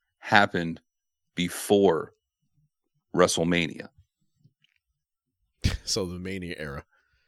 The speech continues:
Speaker 1: So if you have the whole thing about Roman Reigns going forward will be he,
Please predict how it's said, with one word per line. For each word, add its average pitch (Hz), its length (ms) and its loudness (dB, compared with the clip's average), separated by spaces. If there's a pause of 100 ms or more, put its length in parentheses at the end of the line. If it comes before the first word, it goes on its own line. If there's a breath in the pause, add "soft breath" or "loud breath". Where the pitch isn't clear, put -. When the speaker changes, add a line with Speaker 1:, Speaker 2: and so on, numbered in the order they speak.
(240)
Speaker 1:
So 98 300 6
if 92 160 4
you 107 260 2
have 110 520 4
the 98 100 0
whole 123 300 4
thing 131 320 2
about 104 240 2
Roman 110 300 4
Reigns 107 300 0
going 101 260 2
forward 110 360 4
will 92 120 -2
be 92 140 0
he, 95 320 -2